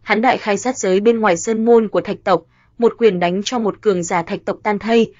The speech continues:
không ai có năng lực ngăn cản hắn cho dù một bước. Loạn thế đến thật rồi sao? Một trảm đạo giả nho nhỏ lại dám đến quấy rầy thạch tộc ta, con kiến mà muốn cắn chết voi sao? Một giọng nói uy nghiêm chuyển tới,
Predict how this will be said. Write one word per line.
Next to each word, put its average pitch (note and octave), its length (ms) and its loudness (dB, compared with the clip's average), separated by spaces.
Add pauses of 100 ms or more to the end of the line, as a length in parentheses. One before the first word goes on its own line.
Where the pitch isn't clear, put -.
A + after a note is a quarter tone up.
(140)
không F#3 240 -6
ai G3 220 -2
có F#3+ 140 -4
năng A3+ 180 0
lực G#3 240 0
ngăn G#3+ 200 -2
cản F#3 180 -2
hắn F#3 340 -4
cho B3 180 -4
dù G#3 200 -2
một F3+ 220 -4
bước. C#4 220 2 (800)
Loạn G#3+ 200 2
thế G3+ 260 2
đến G3 220 2
thật A#3+ 220 -4
rồi E3+ 240 -4
sao? G#3+ 420 0 (320)
Một B3 180 4
trảm F#3+ 220 -2
đạo F3 160 2
giả F#3+ 260 -2
nho G3 180 -2
nhỏ G#3+ 340 2
lại F3 240 -2
dám F#3+ 320 -2
đến F#3 240 0
quấy F#3+ 220 0
rầy G3+ 200 0
thạch F#3+ 220 -8
tộc - 180 -6
ta, G3 300 0 (380)
con G3 220 2
kiến G3 320 0
mà C4+ 80 2
muốn F#3+ 260 0
cắn F#3 200 -2
chết C4+ 260 -2
voi G3 140 0
sao? G3 380 0 (760)
Một A#3+ 160 6
giọng G3+ 220 -2
nói F#3+ 260 2
uy A3+ 120 0
nghiêm A3+ 280 2
chuyển E3 240 -4
tới, F#3 360 2